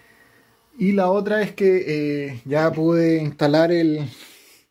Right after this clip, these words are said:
el controlador del R G B. ¿Cierto? El, este lo tengo que pegar por algún lado. Me imagino que con silicona líquida lo podré pegar por ahí.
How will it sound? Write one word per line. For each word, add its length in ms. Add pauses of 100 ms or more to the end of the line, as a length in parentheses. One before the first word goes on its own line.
(1160)
el 160
controlador 640
del 160
R 180
G 180
B. 180 (1600)
¿Cierto? 340
El, 220
este 420
lo 220
tengo 280
que 140
pegar 320
por 160
algún 340
lado. 200
Me 60
imagino 360
que 100
con 180
silicona 440
líquida 400
lo 140
podré 280
pegar 300
por 140
ahí. 280